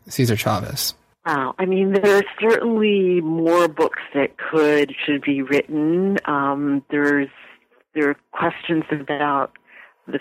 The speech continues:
Speaker 2: Filipinos. You know, I know there are people who are working on books actually about the role of the Filipinos in the movement, the role
Speaker 1: Right.
Speaker 2: of Arabs in the movement, the different ethnic groups.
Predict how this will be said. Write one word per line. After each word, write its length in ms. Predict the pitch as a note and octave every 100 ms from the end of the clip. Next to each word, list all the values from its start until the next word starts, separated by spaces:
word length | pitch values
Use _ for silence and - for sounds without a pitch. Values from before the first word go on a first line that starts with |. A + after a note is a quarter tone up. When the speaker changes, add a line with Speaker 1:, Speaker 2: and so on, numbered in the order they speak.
| -
Speaker 2:
Filipinos. 800 | C3+ C3 - F3 E3 D#3+ D#3 D3+ _ - _
You 80 | D3+
know, 80 | C3
I 80 | C#3+
know 120 | D3+
there 100 | D#3
are 40 | D3
people 220 | D#3+ D3
who 100 | D3+
are 40 |
working 400 | C3+ D#3+ G3+ F#3 D#3
on 160 | C#3
books 220 | C#3 C#3 -
actually 320 | B2+ - C#3+
about 480 | B2 C#3 C#3+ D3 - _
the 80 | C#3
role 400 | C3 C3+ C#3+ C#3
of 80 | C3
the 60 |
Filipinos 540 | C3 A#2 - F#3 G3+ G3
in 120 | F#3+
the 80 | F3+
movement, 840 | F3+ F3 E3+ - D#3+ D#3 D3+ C#3 - - -
the 80 | C3
role 160 | C3
Speaker 1:
Right. 120 | - C3
Speaker 2:
of 100 | -
Arabs 420 | C3+ D3 E3 D#3+
in 100 | D#3+
the 80 | D#3
movement, 400 | D3+ D3+ C#3+ C#3
the 80 | -
different 320 | D3+ D3 C#3+
ethnic 320 | C#3 - D3+
groups. 360 | D#3 C#3+ C3